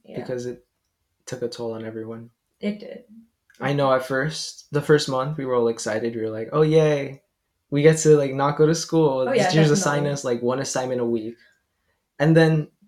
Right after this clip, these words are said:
Speaker 2: it just started, they started giving us bigger projects, and we just stopped feeling motivated to do them.
Speaker 1: Finals was when it hit
Speaker 2: Oh
Speaker 1: me
Speaker 2: my
Speaker 1: that I'm
Speaker 2: God,
Speaker 1: not gonna do
Speaker 2: finals.
Speaker 1: good.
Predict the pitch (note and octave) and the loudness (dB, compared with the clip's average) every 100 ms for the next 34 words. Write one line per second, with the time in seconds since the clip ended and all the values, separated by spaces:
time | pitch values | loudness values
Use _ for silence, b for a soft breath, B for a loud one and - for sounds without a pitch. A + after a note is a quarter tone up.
0 | _ _ _ D#3 D#3+ D#3+ E3 D#3 C#3 A#2+ | _ _ _ -2 0 0 4 4 2 -4
1 | _ _ _ _ - C3 B2 C3+ B2 B2+ | _ _ _ _ -4 -4 -2 -4 -4 -6
2 | B2+ B2 B2 A#2 B2+ C3+ C#3 E3+ E3+ C3 | -6 -4 -2 -2 0 -2 2 0 0 -6
3 | B2 B2 - - - - A#2+ A#2+ C#3 C3 | -6 -8 -10 -10 -12 -4 -4 -4 -8 -6
4 | B2+ A2+ B2 A#2+ A#2+ A2+ A2+ A#2+ B2+ A#2 | -6 -4 -4 -4 -6 -6 -10 -10 -10 -12
5 | A#2+ _ - - G#3 B3+ C4+ F#3 F3+ G3 | -14 _ -20 -6 -2 -2 -2 -4 -4 -6
6 | G3+ F#3+ F#3 F3+ - C4+ - F#3 - F3 | -4 -4 -6 -2 0 2 2 2 0 0
7 | G#3 F#3+ F3 G3+ A#3 A#3 A#3 G#3+ A3 C#4 | 0 0 0 -2 0 0 0 0 0 0
8 | G4 F3+ F3 - D4+ A3+ | 2 2 2 2 2 2